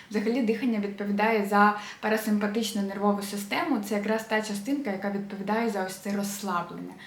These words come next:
Тобто це не я кажу, бо мені так просто подобається, це реально науково доведено, що коли ми контролюємо дихання, ми таким чином можемо контролювати тіло і боротися з оцим хвилюванням. Тому що би не трапилося,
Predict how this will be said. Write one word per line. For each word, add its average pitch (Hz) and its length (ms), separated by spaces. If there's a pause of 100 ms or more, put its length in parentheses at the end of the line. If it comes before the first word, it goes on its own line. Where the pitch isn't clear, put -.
(240)
Тобто 202 300
це 220 320
не 208 120
я 214 160
кажу, 202 320
бо 202 120
мені 190 200
так - 200
просто 196 320
подобається, 277 600
це 202 160
реально 247 400
науково 202 500
доведено, 262 580
що 214 260
коли 202 220
ми 208 120
контролюємо 202 760 (120)
дихання, 202 600 (280)
ми 233 120
таким 208 320
чином 202 360
можемо 202 320
контролювати 196 920 (180)
тіло 208 460 (400)
і 294 320
боротися 202 540
з - 80
оцим 202 260
хвилюванням. 180 680 (640)
Тому 240 220
що 226 280
би 254 120
не 240 140
трапилося, 226 800